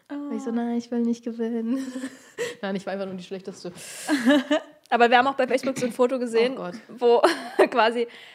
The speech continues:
Speaker 3: das war so, da waren halt total viele Frauen auf einem Bild und die waren alle blond und du bist als br-, braunhaarige
Speaker 2: Ja.
Speaker 3: total rausgestochen.
Speaker 2: Ja.
Speaker 1: Mhm.
Speaker 2: Das war, glaub ich, auch, ja, das war, glaub ich, äh, bei der Wahl, warum ich gewonnen hab.
Speaker 3: Ach so.
Speaker 2: Ah,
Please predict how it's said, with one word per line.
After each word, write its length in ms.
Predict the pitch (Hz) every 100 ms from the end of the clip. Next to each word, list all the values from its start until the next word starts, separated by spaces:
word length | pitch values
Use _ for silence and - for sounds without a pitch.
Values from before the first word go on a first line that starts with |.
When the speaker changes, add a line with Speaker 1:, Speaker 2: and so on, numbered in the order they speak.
| _
Speaker 3:
das 160 | 233 226
war 160 | 226
so, 140 | 226 220
da 260 | 214 208 -
waren 240 | 214 208
halt 100 | 214
total 260 | 220 - 233
viele 220 | 247 240
Frauen 280 | - 196 254
auf 80 | 277
einem 160 | 269 269
Bild 100 | 277
und 60 |
die 80 | 214
waren 140 | 208 185
alle 180 | 277
blond 300 | 254 247 254
und 60 | 220
du 60 | 220
bist 220 | 233 -
als 260 | 214 214 - - - _
br-, 80 | 214
braunhaarige 600 | 202 240 285 247 269 226 359
Speaker 2:
Ja. 80 | 349
Speaker 3:
total 160 | 294 262
rausgestochen. 680 | 277 240 - 202 214 220 - _ _ _ 285
Speaker 2:
Ja. 140 | 220 - _ _ -
Speaker 1:
Mhm. 300 | 226 220 269
Speaker 2:
Das 160 | 262
war, 80 | 311
glaub 260 | 311 311 311
ich, 100 | 262
auch, 80 | 269 277
ja, 200 | 311 285
das 120 | 247 294
war, 100 | 285
glaub 160 | 285
ich, 160 | 285 -
äh, 40 | 254 262
bei 100 | 269
der 140 | 269 254
Wahl, 140 | 247
warum 160 | 240 233
ich 100 | 233
gewonnen 280 | 220 214 202
hab. 180 | 196 _ _ _ _ _ _ -
Speaker 3:
Ach 80 | 220
so. 80 | 427
Speaker 2:
Ah, 280 | 403 370